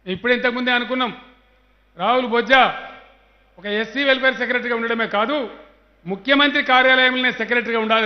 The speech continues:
రేపటి నుంచి అని చెప్పి నిర్ణయం తీసుకున్నాం. ఆయన ఆదేశాలన్నీ అమలు కావాలి. రేపటి నుంచి రాహుల్ బొజ్జా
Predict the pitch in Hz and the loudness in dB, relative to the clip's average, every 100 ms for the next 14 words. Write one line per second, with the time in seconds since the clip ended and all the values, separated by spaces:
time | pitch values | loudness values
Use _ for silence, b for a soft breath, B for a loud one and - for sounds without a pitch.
0 | 208 208 214 208 214 202 190 190 190 180 | 0 -2 -4 -4 -6 -4 -4 -2 -2 -4
1 | 170 175 160 - - _ _ _ _ _ | -6 -6 -8 -10 -20 _ _ _ _ _
2 | _ _ _ _ _ 185 196 196 208 220 | _ _ _ _ _ -4 -2 0 0 0
3 | 208 202 185 196 190 175 185 208 156 - | -2 -4 -4 -4 -4 -2 0 0 -2 -10
4 | - _ _ _ _ _ _ _ - 190 | -20 _ _ _ _ _ _ _ -8 -6
5 | 208 214 220 208 190 220 208 214 196 269 | -4 -6 -6 -2 0 -2 -2 -4 2 4
6 | 233 | 4